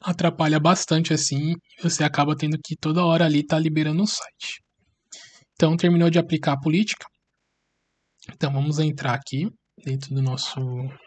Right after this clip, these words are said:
Windows. Então, por exemplo, existe um site que é pra você ficar anônimo, que se chama Hide Me.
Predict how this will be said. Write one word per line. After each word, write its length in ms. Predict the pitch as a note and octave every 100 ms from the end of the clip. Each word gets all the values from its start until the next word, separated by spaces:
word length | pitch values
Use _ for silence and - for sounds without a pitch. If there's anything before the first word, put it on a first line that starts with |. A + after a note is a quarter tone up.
| _ _ -
Windows. 440 | F3 A3 C4 - - - _ _ - - - - -
Então, 180 | E3+
por 160 | E3+ F3+
exemplo, 500 | G3 D#3 C#3 C3 D3
existe 460 | C#3 C#3 A#3+ - F#3+
um 80 |
site 640 | D#3+ - E3 G3 E3+ - - _ _ _ _
que 80 | -
é 40 | C#3
pra 140 | D3+
você 300 | D3+ D3+ E3+
ficar 300 | - - F3+
anônimo, 460 | D3+ D3 D#3+ C#3+ C3+
que 80 |
se 140 | - D#3+
chama 380 | - D#3 E3 C#3
Hide 520 | - C#3+ F3+ F3+ G3
Me. 300 | D3+ C#3+